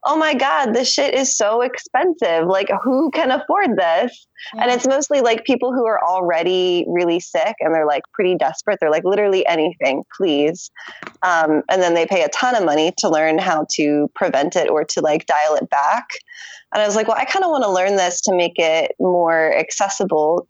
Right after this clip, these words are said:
Speaker 1: to the people around me, the artist populations, the millennials, the people who are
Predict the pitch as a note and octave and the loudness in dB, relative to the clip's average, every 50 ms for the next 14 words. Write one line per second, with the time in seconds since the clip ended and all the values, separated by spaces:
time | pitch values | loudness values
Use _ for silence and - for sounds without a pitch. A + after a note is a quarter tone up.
0 | - - F#3+ E3+ E3 D#3+ E3 D#3+ D#3+ E3 - G3+ E3+ - E3 D#3 D#3 D3+ D3+ D#3 | -2 0 2 2 2 2 2 0 0 0 -2 -2 -2 0 0 0 2 2 2 2
1 | E3+ F#3+ G3 G3+ F#3 F3+ F3 E3 D#3 D#3+ D#3 - - - D#3+ E3 D#3+ F3+ F3 - | 2 2 0 0 0 0 0 2 2 2 2 0 0 0 0 0 0 -2 -2 -2
2 | - F3+ F3+ - - D#3+ D#3+ E3 D#3 E3+ - - E3 D#3+ D#3+ D#3+ D#3 D3+ D#3 - | -4 -4 -4 -2 0 0 2 2 0 -2 -2 -2 0 2 2 2 0 0 -2 -2
3 | D#3 D#3 D#3 D3+ D#3+ D#3+ E3 F3 F3 E3 D#3 D3+ D3+ D#3 D3+ E3 - - D#3 - | -2 0 2 2 2 2 2 2 2 2 2 2 2 2 0 0 -2 -4 -4 -4
4 | F#3 - - E3+ F3 F#3 D#3+ D#3 D3+ D3+ D3+ D3 | -4 -2 -2 -2 -2 0 0 2 2 2 0 0